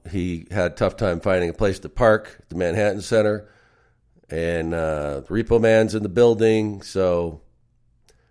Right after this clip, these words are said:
keep that in mind. Another little sliver of storyline here. <laughs> And Ric Flair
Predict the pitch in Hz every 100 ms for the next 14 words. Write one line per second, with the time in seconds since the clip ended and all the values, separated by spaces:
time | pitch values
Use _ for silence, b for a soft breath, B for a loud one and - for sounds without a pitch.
0 | _ _ _ _ - 131 117 95 82 71
1 | 52 50 _ _ _ _ _ _ _ _
2 | _ _ _ _ _ _ _ _ _ _
3 | _ _ _ _ _ - 95 117 110 107
4 | 104 95 - _ - - 147 160 110 87
5 | - - _ _ _ - 90 - 113 95
6 | 82 78 76 73 67 - _ - - -
7 | - - - - - _ _ _ _ _
8 | b b b b b _ _ _ _ _
9 | _ _ _ _ _ _ _ _ _ _
10 | _ _ _ _ - 92 123 135 135 -
11 | 160 180 160 202